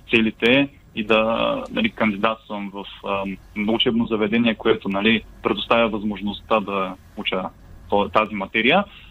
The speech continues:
А, иначе със сигурност, освен толкова много положителни, а, съобщения, които съм получавал от както започна кампанията, е имало и голяма част негативни такива,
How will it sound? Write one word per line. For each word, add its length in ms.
А, 220
иначе 380
със 140
сигурност, 600
освен 360
толкова 300
много 300
положителни, 1120
а, 180
съобщения, 480
които 240
съм 160
получавал 640
от 180
както 280
започна 380
кампанията, 560
е 40
имало 260
и 40
голяма 380
част 220
негативни 500
такива, 420